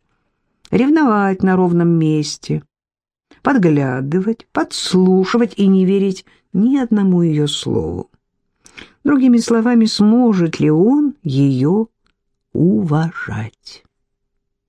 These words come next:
Уважать. Слово-то какое дохлое.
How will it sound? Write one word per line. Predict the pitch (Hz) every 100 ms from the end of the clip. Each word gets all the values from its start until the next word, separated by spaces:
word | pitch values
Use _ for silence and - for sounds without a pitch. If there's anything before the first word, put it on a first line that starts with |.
| _
Уважать. | - 113 107 110 117 113 - - - - _ - - - - _ _ _ _ _ _
Слово-то | - - 131 135 156 175 180
какое | 151 143 - 127 104 - _ _
дохлое. | - 120 131 151 - - - 87 -